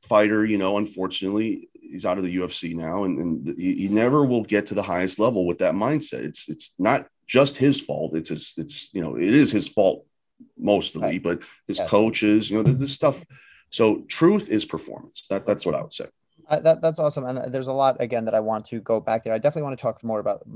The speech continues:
Speaker 2: specifically about truth, but I think that a few things about what you just said about, you know, the whole performance aspect is, one, there's a level of, uh, that I,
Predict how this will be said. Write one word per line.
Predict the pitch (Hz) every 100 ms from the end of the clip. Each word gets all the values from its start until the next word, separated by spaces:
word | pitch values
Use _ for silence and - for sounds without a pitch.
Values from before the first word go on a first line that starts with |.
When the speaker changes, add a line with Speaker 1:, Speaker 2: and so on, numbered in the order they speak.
| 113
Speaker 2:
specifically | - 117 120 113 107
about | 107 104 -
truth, | 147 135
but | 127
I | 120
think | 120 147
that | 139 120 - - _ 127
a |
few | - 185 175
things | 165 151 139 135
about | 123 127
what | 120
you | 120
just | 117 -
said | 120
about, | 110 104 104
you | 113
know, | 107
the | 107
whole | 117
performance | - 110 123 113 110
aspect | 104 104 104
is, | 107
one, | 135 165 156 - _ _ _ _ - - - -
there's | 127 123
a | 120
level | 117 117 113
of, | 107 104
uh, | - 110
that | 107
I, | 104 107